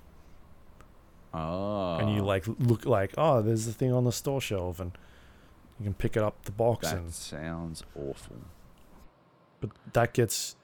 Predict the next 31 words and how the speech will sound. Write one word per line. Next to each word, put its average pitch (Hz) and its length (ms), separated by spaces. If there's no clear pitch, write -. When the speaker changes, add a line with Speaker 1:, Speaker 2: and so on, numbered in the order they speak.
Speaker 2:
that 123 140
gets - 180
the - 100
people 117 320
that - 140
want 117 220
that 101 160
experience. 101 880
They 101 100
get 101 180
it. 85 80
Speaker 1:
What 104 300
are 101 100
they 90 160
getting? 76 500
Speaker 2:
They 110 160
get 110 160
to 110 80
walk 104 260
through 107 180
the 98 80
virtual 98 340
store. 87 340
Speaker 1:
I 180 100
mean, 208 140
that's 262 220
the 127 80
other 185 160
thing, 76 240
right? 82 220
Like, 131 340